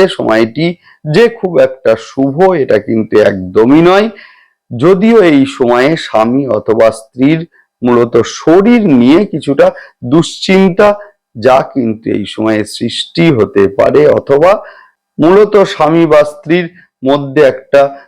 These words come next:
যে অ্যাডজাস্টমেন্টের অভাব, যা কিন্তু এই সময়ে আমরা লক্ষ্য করব। এবং সেই সঙ্গে কিন্তু এই সময়ে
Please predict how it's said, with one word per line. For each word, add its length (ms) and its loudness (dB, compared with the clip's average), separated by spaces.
যে 180 0
অ্যাডজাস্টমেন্টের 1000 -2
অভাব, 360 0
যা 300 0
কিন্তু 440 -6
এই 200 -2
সময়ে 400 -6
আমরা 300 0
লক্ষ্য 460 0
করব। 320 2
এবং 180 2
সেই 300 -2
সঙ্গে 400 -4
কিন্তু 460 -4
এই 200 0
সময়ে 420 0